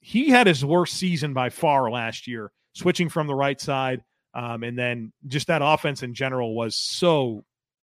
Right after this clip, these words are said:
out of sync and, and bad, um,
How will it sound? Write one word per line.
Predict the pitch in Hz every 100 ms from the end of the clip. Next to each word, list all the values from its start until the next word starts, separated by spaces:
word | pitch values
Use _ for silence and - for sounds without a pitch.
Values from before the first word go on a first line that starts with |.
| _ _ -
out | 151 147
of |
sync | - - 135 127 123
and, | 110 -
and | 113 98
bad, | 120 110 104 - _ _ _ _ -
um, | 113 113 107 95